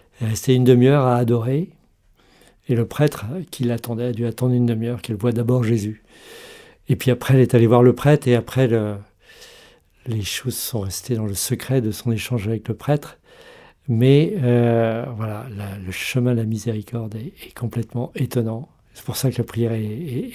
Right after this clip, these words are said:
est, est nécessaire, pour qu'on accepte de se laisser surprendre par la miséricorde.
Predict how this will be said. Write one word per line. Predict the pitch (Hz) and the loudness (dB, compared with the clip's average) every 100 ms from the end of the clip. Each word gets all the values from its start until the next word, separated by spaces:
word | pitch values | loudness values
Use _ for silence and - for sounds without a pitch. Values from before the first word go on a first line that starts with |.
| - | -10
est, | 107 104 180 131 | -10 -8 -8 -6
est | |
nécessaire, | 113 113 117 - 123 120 | -6 -6 -6 -6 -6 -8
pour | - 101 | -10 -8
qu'on | 123 | -2
accepte | 123 127 - 139 123 | -2 -2 -2 -2 -2
de | |
se | - 113 | -6 -4
laisser | 117 - | -6 -4
surprendre | 113 - 117 - 117 | -6 -4 -6 -4 -4
par | 113 113 | -4 -4
la | 110 | -6
miséricorde. | 104 113 107 - 98 | -6 -8 -8 -12 -14